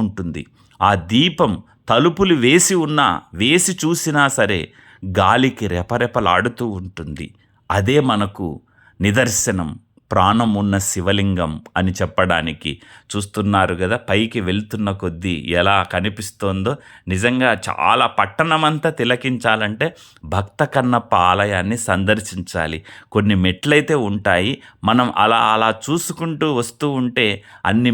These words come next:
మెట్లెక్కామా అన్న భావన కలుగుతుంది. నాతో పాటు మా సురేందర్ రెడ్డి బావ కూడా ఎంతో ఓపికతో, నేనైతే వీడియో తీయాలి, మీ అందరికీ చూపించాలి అన్న ఉద్దేశంతో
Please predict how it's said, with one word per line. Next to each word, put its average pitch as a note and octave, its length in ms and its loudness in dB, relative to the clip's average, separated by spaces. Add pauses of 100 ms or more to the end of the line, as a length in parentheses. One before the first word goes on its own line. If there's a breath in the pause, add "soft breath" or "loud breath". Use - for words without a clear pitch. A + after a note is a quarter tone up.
మెట్లెక్కామా A#2 760 0 (100)
అన్న G2 160 0 (180)
భావన G#2+ 320 2 (120)
కలుగుతుంది. E2+ 640 -4 (400 loud breath)
నాతో F#2+ 280 2 (100)
పాటు G2 280 2 (420 soft breath)
మా F2+ 80 0 (100)
సురేందర్ A2+ 460 2
రెడ్డి G2+ 180 -4 (100)
బావ F2 180 4 (140)
కూడా F#2 180 -2 (140)
ఎంతో A#2 260 0 (180)
ఓపికతో, A2+ 500 0 (420 loud breath)
నేనైతే C3 480 2 (140)
వీడియో C3 280 2 (160)
తీయాలి, A2 440 2 (100)
మీ F#2+ 160 2
అందరికీ C#3 440 2 (100)
చూపించాలి G#2+ 720 -2 (100)
అన్న F#2 140 -2 (140)
ఉద్దేశంతో A2 600 0